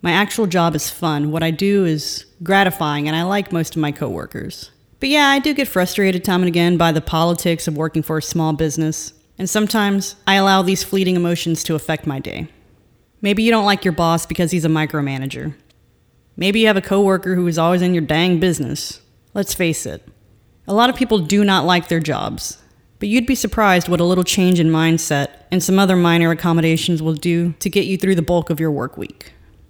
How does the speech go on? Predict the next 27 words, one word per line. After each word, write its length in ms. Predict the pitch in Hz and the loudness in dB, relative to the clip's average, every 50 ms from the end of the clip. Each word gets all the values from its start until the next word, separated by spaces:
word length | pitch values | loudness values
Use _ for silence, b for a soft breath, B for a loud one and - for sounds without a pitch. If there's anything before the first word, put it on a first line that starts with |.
| _ _ _ _ _ _ _ _ _ | _ _ _ _ _ _ _ _ _
Let's 140 | - 196 190 | -6 -6 0
start 200 | - 220 190 151 | 2 2 2 2
with 120 | 165 - | 0 -2
this. 400 | - - - - - - - - - _ _ _ _ _ _ _ _ _ _ _ _ _ - _ | -6 -10 -10 -10 -8 -8 -8 -10 -10 _ _ _ _ _ _ _ _ _ _ _ _ _ -20 _
It's 100 | - - | -14 -12
pretty 200 | - - 277 240 | -2 0 0 0
straightforward, 680 | 233 - - 233 208 202 - - 190 190 190 190 190 180 | 0 2 4 4 4 4 2 2 2 4 6 4 4 4
but 120 | 170 185 | 4 4
I'm 60 | 180 185 | 4 4
gonna 140 | 180 180 | 4 4
ask 340 | 180 - 175 170 170 - - | 4 4 4 4 2 2 0
you 60 | 180 | 0
to 60 | 151 151 | 0 0
stew 280 | - - - 170 160 | -2 -2 0 0 2
on 160 | 156 147 147 | 2 2 0
it 120 | 147 139 135 | 0 -2 -2
anyway. 420 | - 71 - - - - 170 - - - _ _ _ _ _ _ _ _ _ | -4 -6 -6 -6 -6 -6 -8 -8 -12 -20 _ _ _ _ _ _ _ _ _
What 200 | - 185 214 233 | 0 2 4 4
is 120 | 269 254 262 | 4 4 4
it 80 | 254 | 2
about 220 | 214 196 214 202 190 | 2 2 2 2 2
your 100 | 185 180 | 2 2
job 380 | 160 165 180 170 170 170 165 | 2 2 4 4 4 4 2
that 140 | 160 170 156 | 2 2 2
you 120 | 180 175 - | 2 0 0
actually 480 | - 156 151 160 - - - 165 156 151 | 0 -2 -2 -2 -4 -6 -4 -4 -4 -4
like? 400 | 143 90 - - - - - | -4 -6 -8 -10 -12 -14 -20